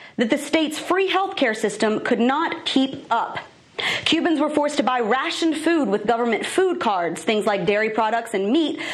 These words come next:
were too expensive for most people to buy on the regular.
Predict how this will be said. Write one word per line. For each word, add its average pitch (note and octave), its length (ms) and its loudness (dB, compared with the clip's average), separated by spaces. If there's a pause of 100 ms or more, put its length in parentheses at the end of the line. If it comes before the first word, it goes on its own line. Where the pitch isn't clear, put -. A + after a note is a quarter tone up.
(120)
were C#4 100 4
too F#4+ 260 2
expensive F4+ 480 0
for E4+ 140 2
most D4 260 -2
people D4+ 280 0
to D#4 100 2
buy G3+ 420 -2
on F3 280 0
the F3 100 2
regular. C4+ 560 0